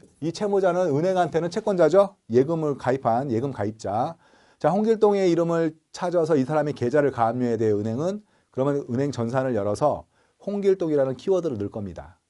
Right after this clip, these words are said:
그러면 예를 들어서 국내, 만약에 우리 굴지에 뭐 우리은행이다. 홍길동이라는 사람이 적어도 아무리 못 나와도 삼십 명은 나올 수 있을 거예요.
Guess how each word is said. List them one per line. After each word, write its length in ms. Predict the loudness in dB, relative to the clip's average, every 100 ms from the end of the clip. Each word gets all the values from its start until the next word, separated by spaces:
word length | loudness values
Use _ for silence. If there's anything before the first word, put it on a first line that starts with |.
| _ _ _
그러면 200 | -4 0
예를 180 | 2 2
들어서 360 | 2 2 2
국내, 460 | 0 -4 -2 0 0
만약에 320 | -2 0 0
우리 420 | 0 -2 -2 -2 -2
굴지에 300 | -8 -4 -2
뭐 140 | -2
우리은행이다. 720 | 0 2 2 2 4 4 2 -8 _ _ _ _ -6
홍길동이라는 640 | -2 0 0 -2 -2 -2
사람이 400 | -2 -2 -4 -6 -12 _
적어도 580 | -6 -2 0 2 2 2
아무리 340 | -4 -2 0 0
못 160 | 0
나와도 200 | -2 -4
삼십 320 | -4 -8 -8 -6
명은 200 | -6 -6
나올 200 | -8 -10
수 120 | -12
있을 240 | -16 -18
거예요. 240 | -20 -20